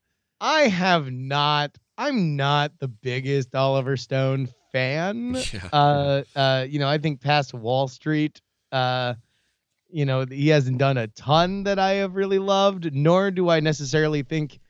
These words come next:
Speaker 1: he has the best judge in character, considering, uh, some of his, his fawning, uh, love for, for people like Hugo Chavez.
Speaker 2: <laughs>
Speaker 1: Uh, so you know, I, I, I don't, I don't, I,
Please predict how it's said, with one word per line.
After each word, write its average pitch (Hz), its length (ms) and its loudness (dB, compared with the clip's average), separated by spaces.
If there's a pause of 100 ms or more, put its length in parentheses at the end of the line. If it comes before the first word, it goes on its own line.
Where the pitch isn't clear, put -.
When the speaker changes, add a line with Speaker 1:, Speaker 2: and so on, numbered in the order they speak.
(480)
Speaker 1:
he 156 200 0
has 147 360 2
the 143 140 -2
best 135 460 -4
judge 139 640 -6
in 139 320 -6
character, 233 880 -4 (420)
considering, 220 760 -4
uh, 233 500 -4
some 220 200 0
of 220 100 0
his, 220 280 -2 (640)
his 196 240 0
fawning, 208 800 4
uh, 196 320 6
love 190 520 4
for, 190 240 0
for 190 180 -4
people 190 280 -4
like 190 220 0
Hugo 190 300 2
Chavez. 196 840 -4
Speaker 2:
<laughs> - 40 -8
Speaker 1:
Uh, 147 540 0 (120)
so 175 360 -2 (680)
you 190 140 -6
know, 214 100 4
I, 185 240 4
I, 208 100 -2 (140)
I 196 40 4
don't, 190 140 4
I 190 100 8
don't, 151 300 4
I, 165 80 -8